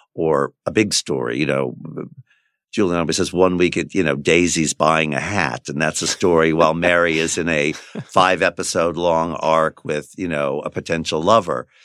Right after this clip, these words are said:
Speaker 1: And, and, and then the next week, something else is going on, and, and it's a, it's a big mix. And this had to be, feel like it was one story, one event that would pull everybody in together with some sense of stakes,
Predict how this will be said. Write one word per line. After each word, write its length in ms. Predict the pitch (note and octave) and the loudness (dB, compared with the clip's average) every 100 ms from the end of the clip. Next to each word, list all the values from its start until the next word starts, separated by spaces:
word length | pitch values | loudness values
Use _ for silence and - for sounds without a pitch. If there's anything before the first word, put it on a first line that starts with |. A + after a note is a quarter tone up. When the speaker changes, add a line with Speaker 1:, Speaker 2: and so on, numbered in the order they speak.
| - _ _ - | -20 _ _ -2
Speaker 1:
And, 320 | A2 G#2 G#2 _ | 0 2 -2 _
and, 400 | A2+ G#2 G#2 F#2+ - _ _ - | 2 2 2 -4 -10 _ _ -6
and 160 | G#2 | -2
then 80 | G#2+ | 0
the 80 | G#2+ | 2
next 240 | A#2+ A2+ | 2 0
week, 140 | A#2 G#2+ | -2 0
something 280 | A#2 G#2 A#2 | 0 2 2
else 220 | C3+ A#2+ | 2 0
is 140 | G2 | -2
going 320 | D#2+ E2+ D#2+ | 0 2 2
on, 340 | D#2 C#2+ C#2 C#2 | 0 -2 -2 -4
and, 220 | D2 D#2 | -6 -6
and 160 | E2 F#2 | -4 -4
it's 180 | F2 | -2
a, 120 | G2+ D2+ | -2 0
it's 140 | F#2 | -2
a 40 | - | 0
big 220 | G2+ E2+ | 0 0
mix. 240 | A2 A#2+ | 0 0
And 160 | - G#2+ | 0 2
this 140 | C3+ | 2
had 320 | B2 B2 B2+ A#2+ | 2 2 2 2
to 60 | |
be, 420 | G2+ F#2+ F#2 E2+ E2 _ _ _ _ _ _ - | 0 2 2 0 -4 _ _ _ _ _ _ -4
feel 180 | A2+ G#2 | 0 4
like 180 | G2 | 4
it 100 | G2 | 2
was 140 | E2+ F2 | -4 -4
one 380 | E2 G#2 G#2+ A2+ | 0 2 2 0
story, 480 | - F#2 E2+ E2 | 0 2 4 2
one 340 | D#2+ D#2+ F#2 G#2 | 2 0 0 2
event 580 | G#2 E2 D#2 D2 D2 - | 0 2 0 0 -4 -4
that 160 | G#2 - | -2 0
would 220 | F#2 B1+ _ _ _ | -2 -8 _ _ _
pull 380 | - B2 F#2+ F2 - | -2 0 0 -2 2
everybody 680 | C3 C3 C3 A2+ G#2 F#2+ | 2 2 0 2 2 2
in 140 | E2 E2 | 0 -2
together 480 | E2+ D#2 D2 D2 D2+ | -4 0 0 0 -2
with 160 | D2+ | -2
some 360 | - - A#2+ B2 | -4 0 2 2
sense 300 | - E2 D2 | 0 -2 -4
of 100 | B1+ | -6
stakes, 640 | - D2+ C2+ B1+ - - | -6 -2 -2 -2 -6 -6